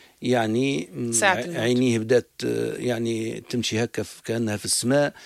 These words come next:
Speaker 1: ما عادش يشوف الناس اللي دايرين به،
Speaker 2: مهم.
Speaker 1: بدأ نفس يأخذ ويعطي، وبدأت سكرات الموت. يعني هذا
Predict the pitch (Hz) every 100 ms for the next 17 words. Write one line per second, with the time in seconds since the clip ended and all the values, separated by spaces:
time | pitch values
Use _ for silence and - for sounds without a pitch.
0 | - - - 120 135 - 117 - 120 120
1 | 120 123 - 113 110 113 110 98 120 151
2 | 131 - 180 190 180 110 135 127 107 113
3 | - - - 131 - 113 107 117 - 113
4 | 135 127 - 123 113 123 - 113 - 110
5 | - 110 139 131 - - - - 135 131
6 | 120 139 165 113 110 170 170 175